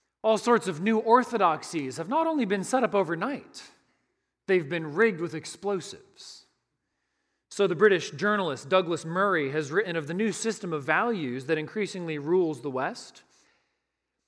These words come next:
A set of tripwires has been laid across the culture. Sometimes a person's foot has unwittingly nicked the tripwire, and they have been blown up.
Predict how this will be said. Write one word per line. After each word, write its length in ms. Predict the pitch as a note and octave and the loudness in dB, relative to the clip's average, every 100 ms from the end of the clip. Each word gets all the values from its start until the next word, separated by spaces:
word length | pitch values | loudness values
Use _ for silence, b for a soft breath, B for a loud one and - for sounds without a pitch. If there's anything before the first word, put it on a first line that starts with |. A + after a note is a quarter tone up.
| _ | _
A 80 | D#3 | -4
set 180 | D3+ G3 | 2 2
of 120 | F3+ | 2
tripwires 1000 | - C4+ - A#2+ E2+ D2+ G#1 - - - - _ | 0 -2 0 -6 -6 -12 -20 -20 -20 -20 -20 _
has 160 | E3+ D#3 | -4 -4
been 180 | E3 D3 | -4 -2
laid 180 | C#3+ | 0
across 380 | D3+ D3 C3+ B2+ | 0 -2 -6 -6
the 100 | - | -12
culture. 480 | - G3+ F3 - E2+ - _ _ _ _ _ _ _ | -6 -6 -6 -14 -18 -20 _ _ _ _ _ _ _
Sometimes 680 | - A3 A3 F3 C#3 D#3 D3+ | 4 6 6 0 -2 -4 -8
a 60 | |
person's 460 | - F#3 - E3+ - | -2 -2 -2 -10 -10
foot 260 | - A#3+ | 0 0
has 220 | A#3 F#3+ F#3+ | 2 -2 -2
unwittingly 720 | G#3+ A3 G#3+ G#3+ G#3 G#3 G#3 G3+ - | -4 -2 -2 -2 -2 -4 -4 -8 -4
nicked 460 | B3 C4 - - - | -4 -4 -10 -20 -12
the 80 | E3+ | -8
tripwire, 720 | F#3+ G3 - G2 D#2+ - - _ _ - | -2 -2 -2 -12 -12 -18 -20 _ _ -8
and 140 | B3+ | -4
they 140 | E3 D#3 | 0 0
have 180 | D#3 | -2
been 200 | C3 C3+ | -6 -8
blown 280 | C3 B2+ A#2+ | -6 -8 -8
up. 260 | D#2 - | -14 -20